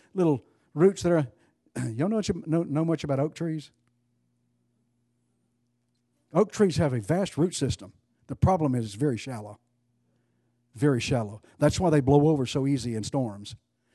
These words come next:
Pine trees have this deep taproot. You keep digging, you keep digging, you keep digging, and finally you just cover it up 'cause you can't find the end of it.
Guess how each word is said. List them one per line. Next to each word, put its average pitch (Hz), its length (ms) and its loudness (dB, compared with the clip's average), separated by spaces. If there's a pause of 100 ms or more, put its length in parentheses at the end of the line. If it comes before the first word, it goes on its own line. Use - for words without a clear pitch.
(460)
Pine 202 260 2
trees 156 640 2
have 139 240 -4
this 131 180 -2
deep 156 340 2
taproot. 131 580 0 (640)
You 139 160 0
keep 156 260 -2
digging, 156 300 4
you 131 120 2
keep 139 240 -2
digging, 151 320 2
you 131 100 0
keep 123 240 -4
digging, 151 240 0
and 117 120 -4
finally 151 400 2 (160)
you 139 120 0
just 113 180 -4
cover 113 280 -2
it 107 60 -6
up 110 280 -8 (340)
'cause 120 120 -6
you 110 80 -10
can't 135 200 -2
find 131 300 -2
the 123 100 -2
end 131 180 -2
of 98 120 -10
it. 101 140 -18